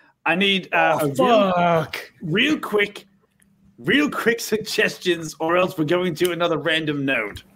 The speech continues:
Speaker 2: I
Speaker 1: I don't even know
Speaker 2: Inra?
Speaker 1: how I'm gonna get
Speaker 2: Inra?
Speaker 1: there. Inra, <laughs> what's, what's Inra?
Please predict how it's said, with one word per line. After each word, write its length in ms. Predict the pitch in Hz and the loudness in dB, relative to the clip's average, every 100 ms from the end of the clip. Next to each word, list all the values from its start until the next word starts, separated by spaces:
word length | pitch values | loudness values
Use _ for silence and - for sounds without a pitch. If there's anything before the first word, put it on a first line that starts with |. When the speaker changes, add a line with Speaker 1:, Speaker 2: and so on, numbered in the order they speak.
| _ _ - - - - - 269 - | _ _ -18 -18 -20 -16 -14 -10 -2
Speaker 2:
I 340 | 202 226 170 - _ - - - - - - - - | 2 2 2 -2 _ -20 -20 -18 -14 -12 -12 -14 -8
Speaker 1:
I 80 | - | 0
don't 200 | 170 247 | 2 6
even 140 | 226 302 | 6 6
know 100 | 339 | 6
Speaker 2:
Inra? 80 | |
Speaker 1:
how 140 | 220 214 | 6 4
I'm 60 | |
gonna 160 | 214 202 | 4 0
get 200 | 190 220 | 4 6
Speaker 2:
Inra? 420 | 302 359 381 294 - _ _ _ _ _ _ _ _ - | 8 6 6 2 -6 _ _ _ _ _ _ _ _ -2
Speaker 1:
there. 100 | 196 | 0
Inra, 180 | 202 165 | 2 -2
<laughs> 320 | - 185 - | -4 -12 -4
what's, 320 | 180 156 - - - - | -2 -2 -6 -10 -18 -4
what's 220 | 185 196 | -2 0
Inra? 380 | 185 156 107 98 | -2 -2 -4 -6